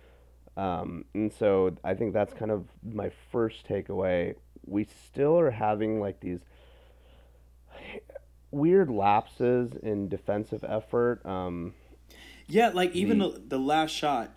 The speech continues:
Speaker 2: I just
Speaker 1: Right.
Speaker 2: and, and Zed, you've watched more, you know, U C L A men's basketball. Obviously, me being on the East Coast and being away from the holidays,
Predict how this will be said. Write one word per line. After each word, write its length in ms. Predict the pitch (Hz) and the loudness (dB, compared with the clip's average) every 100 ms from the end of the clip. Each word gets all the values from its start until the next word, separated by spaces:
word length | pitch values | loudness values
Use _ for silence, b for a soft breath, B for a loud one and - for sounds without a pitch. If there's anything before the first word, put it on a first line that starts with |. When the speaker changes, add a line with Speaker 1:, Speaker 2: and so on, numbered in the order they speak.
| - | -10
Speaker 2:
I 120 | 123 | -8
just 400 | 127 135 - - 117 | -4 -4 -6 -8 0
Speaker 1:
Right. 340 | 123 143 - | 2 2 -2
Speaker 2:
and, 300 | 143 165 156 | 0 0 0
and 100 | 139 | -2
Zed, 280 | 135 165 127 | 0 0 0
you've 220 | 131 165 | -2 -2
watched 340 | 165 165 - - | 0 -2 -4 -8
more, 640 | 120 123 127 123 - - _ | -4 -4 -4 -6 -8 -20 _
you 160 | 127 123 | -14 -8
know, 260 | 120 107 | -6 -6
U 140 | 107 110 | -6 -8
C 180 | - 113 | -6 -6
L 160 | 110 | -4
A 100 | 110 | -6
men's 200 | 104 104 | -6 -10
basketball. 440 | - 104 104 113 110 | -8 -8 -8 -8 -6
Obviously, 420 | 104 107 104 110 | -6 -8 -8 -8
me 180 | 104 104 | -6 -6
being 280 | 104 101 101 | -6 -8 -8
on 80 | |
the 60 | 95 | -10
East 200 | 98 - | -12 -12
Coast 260 | 107 101 - | -10 -12 -12
and 80 | |
being 140 | 101 101 | -10 -10
away 240 | 98 104 | -8 -10
from 160 | 101 98 | -10 -14
the 60 | |
holidays, 540 | 95 101 107 127 143 | -10 -8 -6 -6 -8